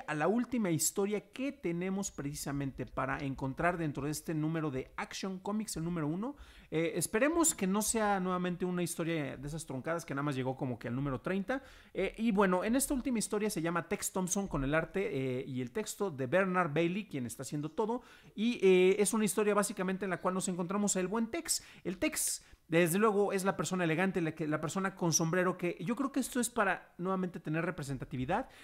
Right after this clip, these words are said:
y tenemos precisamente historias ubicadas en el sur de los Estados Unidos, o por lo menos eso es lo que nos está transmitiendo. Creo que esto es un ejercicio muy interesante sobre la inclusión de narrativas. No todo ocurre únicamente en la ciudad,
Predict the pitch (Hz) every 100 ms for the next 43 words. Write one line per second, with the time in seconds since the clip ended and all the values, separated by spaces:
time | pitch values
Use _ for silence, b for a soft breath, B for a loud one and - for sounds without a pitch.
0 | B B 156 196 226 226 196 202 190 185
1 | 190 - 196 190 196 - 160 147 160 165
2 | 165 - 170 147 143 180 165 147 120 120
3 | - 139 143 233 233 269 B B B 190
4 | 220 226 240 247 240 208 214 202 190 156
5 | 131 - 160 160 151 135 131 127 131 247
6 | 247 269 269 254 254 196 180 180 147 196
7 | 269 233 196 165 185 175 208 B B -
8 | 196 196 196 196 202 - 226 214 202 190
9 | 196 240 233 - - 226 226 220 208 214
10 | 185 180 180 170 147 139 139 127 - 190
11 | 285